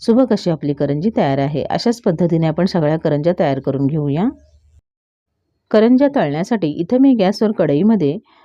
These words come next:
तेल मीडियम फ्लेमवर हलकं गरम करून घेतलेलं आहे आणि त्यानंतर गॅसची फ्लेम अगदी लो केलेली आहे आणि यामध्ये मावतील एवढ्या आपण आता करंज्या घालणार आहोत. करंज्या तेलात घालताना खूप जास्त गर्दी करायची नाहीये. करंजी तेलात घातल्यानंतर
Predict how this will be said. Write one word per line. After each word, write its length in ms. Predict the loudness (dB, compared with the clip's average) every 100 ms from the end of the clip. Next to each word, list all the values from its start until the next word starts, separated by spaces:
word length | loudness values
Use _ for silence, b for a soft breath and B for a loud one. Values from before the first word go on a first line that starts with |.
| b _ 0
तेल 160 | 2
मीडियम 340 | 2 2 0 -2
फ्लेमवर 360 | 0 0 0
हलकं 320 | 0 0 0 0
गरम 240 | 0 0
करून 200 | 0 2
घेतलेलं 420 | 2 0 -2 -4 -2
आहे 280 | -2 -4
आणि 240 | -4 -2 -2 0
त्यानंतर 540 | 4 4 4 2 -2 b b b 0
गॅसची 340 | 0 0 -4
फ्लेम 220 | -2 -2 -2
अगदी 360 | -6 -2 0 2
लो 120 | 0
केलेली 400 | 0 -2 -2 -2
आहे 340 | -2 -2 -2 -4 B B
आणि 220 | -2 0 2
यामध्ये 380 | 2 2 2
मावतील 460 | 2 2 0 -2 -2
एवढ्या 240 | 0 0 0
आपण 180 | 0 -4
आता 180 | -4
करंज्या 420 | -2 0 0 0 2
घालणार 360 | 2 0 -2
आहोत. 300 | -2 -4 -6 -8 B B B B -2
करंज्या 340 | 2 4 2 2
तेलात 220 | 0 0
घालताना 400 | 0 0 0 0 0
खूप 200 | -2 -2
जास्त 220 | -2 -2
गर्दी 320 | -2 -2 -2
करायची 400 | 0 0 -2 -2
नाहीये. 320 | -2 0 -2 -4 b b 0
करंजी 300 | 2 4 2
तेलात 200 | 2 2
घातल्यानंतर 800 | 2 -2 -2 -2 0 0 0 -2